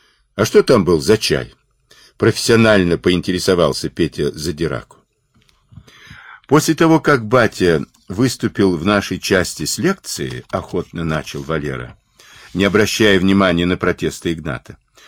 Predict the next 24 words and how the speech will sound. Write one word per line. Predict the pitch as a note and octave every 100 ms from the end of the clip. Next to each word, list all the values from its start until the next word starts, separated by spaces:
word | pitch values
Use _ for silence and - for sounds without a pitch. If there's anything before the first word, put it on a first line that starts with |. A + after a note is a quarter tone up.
| -
мы | G#2+ E3+
все | G#3 - G2
трое | - - F#3+ G3+ C3
подали | - F3+ E3 B2+
рапорт | F2 E2 F#2 C#3 C#3
насчет | A2 G#2 - - E3+ F3
характеристики | - A2 G#2+ - G2+ G3 - - - D#3+ D3+ _ _ _ _ _ _
и | G2+
попали | G2 G2+ - E3 G3 G3 F3+ -
к | -
самому | - G2+ F#2+ A#2
генералу. | D#3 C#3+ C#3+ F#2+ C2+ B1+ A#1+ _ _ _ _ _ - - - -
Усадил | - A#2 D3 C3 G3+ A3
он | G#3+ G3
нас, | G3 G3+ - - -
велел | F#2+ G#2 G3
принести | G3 D3+ B2+ - E3
чай, | E3 - E2 D2 - _ _ _ _ _
стал | - - E3
спрашивать | - - F2+ D2 - D2 -
о | D#2+
том, | - D#3 D3+
о | E2
сем, | - B2+ E3